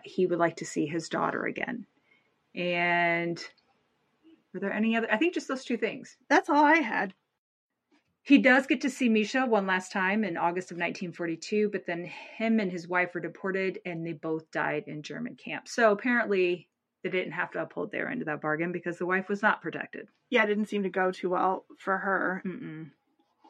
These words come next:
Speaker 2: So at this point, we go back to Aunt Emma, and she says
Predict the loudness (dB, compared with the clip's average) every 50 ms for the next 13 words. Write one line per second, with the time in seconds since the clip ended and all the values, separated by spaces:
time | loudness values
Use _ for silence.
0 | _ _ _ -20 -20 -20 _ _ _ 0 2 4 6 6 6 6 6 4 0 _
1 | _ _ _ _ _ _ _ _ _ _ _ 0 2 2 4 4 2 0 0 -2
2 | -4 -2 0 0 0 -2 -2 -4 -10 -20 _ _ _ _ _ _ _ _ _ _
3 | -10 -6 -4 -4 0 2 2 4 6 4 4 4 0 -4 -2 0 0 0 0 0
4 | -2 -2 -2 -2 -2 -4 -6 -8 _ _ _ _ _ _ _ _ _ _ _ _
5 | -4 -2 -2 0 2 2 2 0 -2 -4 -8 _ _ _ _ _ _ _ _ -12
6 | -12 -10 -8 -8 -2 4 6 6 6 6 2 0 -2 0 2 2 2 0 -2 -4
7 | -4 -4 -4